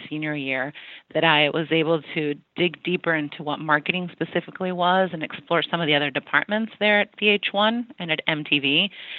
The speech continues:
I learned a little bit more about public relations, and that's when I made up my mind that P R was the discipline within marketing that excited me the most.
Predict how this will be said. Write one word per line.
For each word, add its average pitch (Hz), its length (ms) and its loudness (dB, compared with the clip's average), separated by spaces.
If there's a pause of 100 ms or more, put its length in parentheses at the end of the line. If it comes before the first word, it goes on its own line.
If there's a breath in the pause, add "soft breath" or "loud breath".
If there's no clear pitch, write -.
(160 loud breath)
I 160 100 4
learned 175 340 4
a 170 60 2
little 160 180 2
bit 143 120 2
more 151 200 -2
about 147 220 0
public 156 340 -6
relations, 147 560 -2
and 156 100 -2
that's - 200 -8
when 151 140 0
I 139 320 0
made 151 160 -2
up 143 120 2
my 143 120 2
mind 143 420 0
that 131 240 0
P 151 200 -2
R 147 220 4
was 135 260 -4
the - 80 -4
discipline - 540 -4
within 175 240 0
marketing 165 400 0
that 147 100 -2
excited 131 420 -2
me 131 120 -4
the 123 80 -6
most. - 400 -8